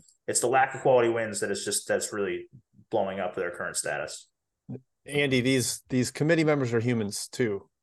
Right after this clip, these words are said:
Speaker 2: I-, is there anything that you think might creep into them? Like, all right, we know this team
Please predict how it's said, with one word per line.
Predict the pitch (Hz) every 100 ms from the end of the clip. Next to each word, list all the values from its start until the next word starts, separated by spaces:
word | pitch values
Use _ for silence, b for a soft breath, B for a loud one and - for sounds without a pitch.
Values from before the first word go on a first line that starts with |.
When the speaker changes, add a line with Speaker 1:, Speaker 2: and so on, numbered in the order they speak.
| 120
Speaker 2:
I-, | 110 123
is | 147 131
there | 131 147 131
anything | 143 165 160 135 160 151 143 131 120 _ - - 123
that | 127
you | 127
think | - 139
might | 127 120
creep | - 135 131
into | 139 147
them? | 139
Like, | 131 120
all | 131
right, | 123
we | 151
know | 160 156
this | 135 127
team | - 131 123 113